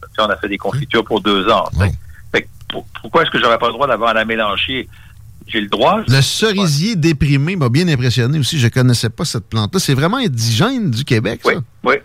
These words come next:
Speaker 1: c'est indigène du Québec. C'est plus rare à trouver un petit peu, mais, tu sais, c'est, c'est, c'est des fruits très surêtes. Mais vous savez, on oublie quelque chose.
Speaker 2: Hmm.
Speaker 1: Tous-, toutes ces plantes indigènes, là, il y a des gens qui savent les utiliser depuis des millénaires. Ça s'appelle les Premières Nations.
Speaker 2: Hmm.
Speaker 1: Ils se nourrissaient avec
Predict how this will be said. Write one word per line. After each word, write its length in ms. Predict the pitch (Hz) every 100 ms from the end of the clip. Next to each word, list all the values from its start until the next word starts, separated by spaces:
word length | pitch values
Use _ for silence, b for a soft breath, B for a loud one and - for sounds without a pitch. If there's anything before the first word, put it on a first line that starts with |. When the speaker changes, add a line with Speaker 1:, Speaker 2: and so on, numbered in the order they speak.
| -
Speaker 1:
c'est 80 | 139
indigène 320 | 120 123 143
du 80 | 135
Québec. 320 | 117 113 98 -
C'est 80 | 123
plus 160 | -
rare 200 | 117 127
à 60 | 117
trouver 240 | - 117
un 100 | 120
petit 180 | 107 -
peu, 220 | 104 175 220
mais, 200 | 131 104 b b -
tu 40 | 240
sais, 60 | -
c'est, 220 | 107 101
c'est, 180 | 127 107 -
c'est 60 | 131
des 120 | 131
fruits 280 | - 151 160 135
très 180 | - 139
surêtes. 380 | - 123 180 - - - - -
Mais 80 | 92
vous 60 | -
savez, 160 | 151 262
on 120 | 185
oublie 240 | 131 151
quelque 220 | 208 101 -
chose. 340 | 151 147 110 - -
Speaker 2:
Hmm. 100 | -
Speaker 1:
Tous-, 220 | 110 427 - -
toutes 160 | - -
ces 80 | 220
plantes 320 | - 147 160
indigènes, 600 | 104 85 - 123 143 113
là, 140 | 104 - - - -
il 80 | 120
y 20 |
a 40 | 127
des 120 | 156
gens 160 | 233 240
qui 120 | - -
savent 180 | 170
les 160 | 139 110
utiliser 440 | 110 - 123 135
depuis 260 | 160 110 -
des 120 | 113
millénaires. 760 | 107 180 160 120 127 147 120 90 - -
Ça 80 | 104
s'appelle 260 | - 156
les 80 | 135
Premières 340 | - 135 170 160
Nations. 340 | 123 - 117
Speaker 2:
Hmm. 120 | 113 135 - - - - - - -
Speaker 1:
Ils 100 | -
se 100 | -
nourrissaient 520 | 139 170 262 196 - 190
avec 260 | 160 110